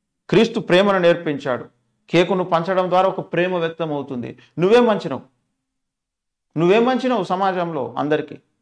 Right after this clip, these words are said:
కులము మతం అనే సంబంధం లేకుండా దేశ సరిహద్దులు దాటి నువ్వేమైనా పంచగలిగినవా? ఎవరికైనా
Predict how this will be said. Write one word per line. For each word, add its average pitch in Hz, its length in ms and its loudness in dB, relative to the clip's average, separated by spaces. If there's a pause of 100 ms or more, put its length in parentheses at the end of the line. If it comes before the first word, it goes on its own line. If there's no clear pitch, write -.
(400)
కులము 190 260 4
మతం 180 260 0
అనే 175 120 0
సంబంధం 165 460 -2
లేకుండా 147 380 -2
దేశ 170 280 -2
సరిహద్దులు 196 500 2
దాటి 208 340 2 (220)
నువ్వేమైనా 160 400 2
పంచగలిగినవా? 147 680 0
ఎవరికైనా 208 440 -2